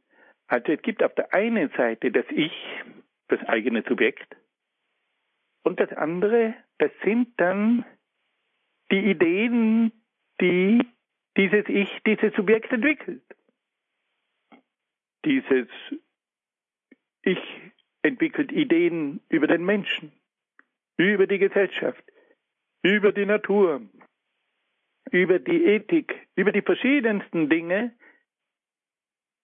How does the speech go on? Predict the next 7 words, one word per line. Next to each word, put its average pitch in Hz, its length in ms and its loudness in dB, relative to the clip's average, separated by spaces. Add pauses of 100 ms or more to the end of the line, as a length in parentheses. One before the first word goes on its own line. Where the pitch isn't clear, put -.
(140)
entwickelt 135 560 -4 (800)
das 117 160 0
Ich - 200 -4 (520)
seine 113 300 0
Ideen, 127 580 -2 (160)
seine 104 180 -4
Vorstellungen. - 720 -4